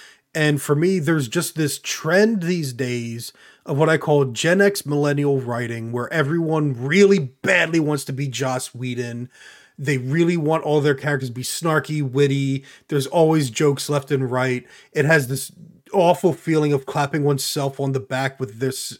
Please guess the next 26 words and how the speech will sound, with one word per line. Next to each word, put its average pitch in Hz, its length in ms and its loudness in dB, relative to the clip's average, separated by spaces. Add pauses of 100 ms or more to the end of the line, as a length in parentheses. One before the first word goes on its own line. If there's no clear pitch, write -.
(120)
overinflated 139 960 -4
sense 131 220 -8
of 117 100 -18
cleverness. 120 720 -10 (640)
And 135 560 0
you 147 200 -4
also 160 420 0
get 143 420 -2
elements 143 520 -2
of, 135 360 -2
like, 123 400 -4 (640)
webcomic 139 840 0
writing 110 680 -6
where, 139 340 2
and 160 160 2
I 170 200 4
say 175 320 2
that 165 180 0
as 156 160 0
someone 156 240 -2
that 139 140 -2
tried 156 640 0
to 156 180 -6
make 135 420 -2 (100)
webcomics, 131 800 -6
right? 120 240 -8